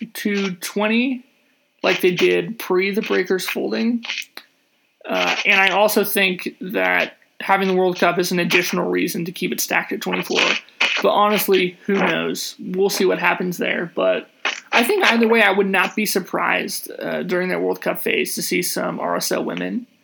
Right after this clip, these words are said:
uh, get in there and get their shot. And I think that's what's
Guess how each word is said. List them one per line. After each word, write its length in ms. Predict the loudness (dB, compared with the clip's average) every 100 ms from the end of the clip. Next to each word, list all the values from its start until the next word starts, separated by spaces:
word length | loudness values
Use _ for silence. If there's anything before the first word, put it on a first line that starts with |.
| _ _ _ _ -8
uh, 200 | -4 -4
get 260 | 0 0
in 120 | 2 2
there 160 | 0
and 100 | 0
get 160 | 0 -2
their 120 | -4
shot. 440 | -4 -4 -2 -4 -8 -6
And 100 | 0
I 120 | 2
think 240 | 2 0 2
that's 300 | 0 0 -2
what's 520 | -2 -2 -4 -8 -10